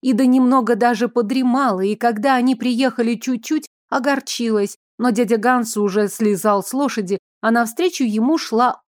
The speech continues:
удивительно красивая тетя. Светловолосая, голубоглазая, красивая такая. «Ингрид, ты с каждым днем все очаровательнее». «Лейер Ганс», улыбнулась блондинка.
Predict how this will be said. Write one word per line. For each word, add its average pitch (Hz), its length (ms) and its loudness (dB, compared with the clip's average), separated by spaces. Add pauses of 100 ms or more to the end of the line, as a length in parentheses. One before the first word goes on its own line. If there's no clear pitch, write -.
удивительно 269 1000 0
красивая 247 560 0
тетя. 190 440 -6 (280)
Светловолосая, 233 1080 0
голубоглазая, 208 1120 0 (320)
красивая 269 760 -2
такая. 262 680 -2 (440)
«Ингрид, 226 560 2 (100)
ты 226 160 0
с 226 80 -8
каждым 226 560 2
днем 220 320 2
все 220 240 0
очаровательнее». 208 1040 0 (260)
«Лейер 226 600 4
Ганс», 208 640 0 (200)
улыбнулась 226 640 2
блондинка. 226 720 -2